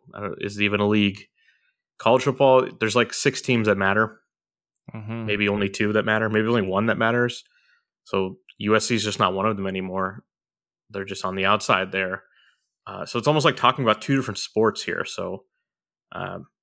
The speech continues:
Speaker 1: and why don't I just talk about it? Two of those teams that, that matter, they actually played each other in week one, which usually never happens. But, uh, good on, good on the N C A A for figuring that out, getting a, a big, big matchup in week one,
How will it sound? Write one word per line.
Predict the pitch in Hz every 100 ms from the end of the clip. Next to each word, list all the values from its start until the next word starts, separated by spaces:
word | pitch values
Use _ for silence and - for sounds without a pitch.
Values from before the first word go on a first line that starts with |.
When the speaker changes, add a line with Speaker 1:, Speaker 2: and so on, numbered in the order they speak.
| _ _ _ _ _ -
Speaker 1:
and | 104 104 90 104
why | 101 95
don't | 101
I | 101
just | 98
talk | - 120
about | 101 95
it? | 104 - -
Two | 135 147
of |
those | 135 113
teams | - 135 139 123 127 - - -
that, | 98 90 -
that | 92
matter, | 95 110 107 98 98 _ _ _ _ _
they | 104
actually | - 117
played | 131 131
each | 131
other | 113 104 101
in | 107
week | 110 107
one, | 101 98 101 101
which | 98 - - -
usually | 113 135 127 110
never | 98 98 127 98
happens. | 101 101 - 98 -
But, | 98 98 - - _ _
uh, | - 95
good | 131
on, | 175 147 120 110 _ _ -
good | 117
on | 151 156
the | 147
N |
C | 147 147 147
A | 139
A |
for | 127 104
figuring | 98 120 110
that | 110 120
out, | 113
getting | 107 104 101
a, |
a | 95 - 101 107 _
big, | 117 123 110
big | 110 101
matchup | 101 104 110 -
in | 98
week | 101 -
one, | 98 98 98